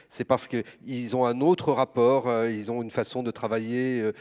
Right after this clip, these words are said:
plus transversale, avec un autre rapport à la hiérarchie aussi, euh, à des problématiques aussi de bien-être au, au travail.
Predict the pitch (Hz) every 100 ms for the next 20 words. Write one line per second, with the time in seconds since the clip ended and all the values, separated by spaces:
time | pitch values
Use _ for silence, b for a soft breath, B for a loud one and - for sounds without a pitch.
0 | B _ 117 117 113 - 123 - 123 -
1 | 120 131 113 117 123 117 117 123 117 110
2 | 113 120 123 - - 139 143 123 - 123
3 | 131 117 107 B B B 117 123 - 131
4 | 127 123 117 151 - - 127 113 113 135
5 | 156 202 131 120 110 113 - 113 120 151
6 | 123